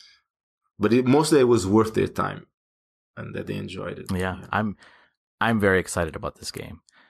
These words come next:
Speaker 2: Uh, Lewis, how can people, how can people follow you on social media and follow, uh, the game progression?
Speaker 1: So there's the website, right? Twelve minutes game dot com with the blog, which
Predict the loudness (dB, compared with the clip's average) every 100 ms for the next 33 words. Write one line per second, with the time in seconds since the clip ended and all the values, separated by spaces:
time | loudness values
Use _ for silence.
0 | _ _ _ -10 2 4 4 2 0 -2
1 | 2 2 2 0 -4 -2 -2 -2 2 4
2 | 2 2 2 2 2 2 4 4 2 -2
3 | -6 -2 0 2 0 -4 -2 -2 0 2
4 | 2 2 -2 -4 -6 0 2 4 2 0
5 | 0 -4 _ _ _ _ _ 0 0 0
6 | -2 -2 -2 -4 -6 -10 -6 -6 -6 -12
7 | -16 -20 -20 _ _ _ _ _ _ _
8 | _ _ _ _ _ _ _ 0 2 4
9 | 4 4 2 2 2 4 2 2 2 2
10 | -2 -6 -6 -8 -8 -6 -4 -6 -6 -8
11 | -6 -8 -8 -6 -2 -2 0 0 0 -2
12 | -6 -10 -10 -14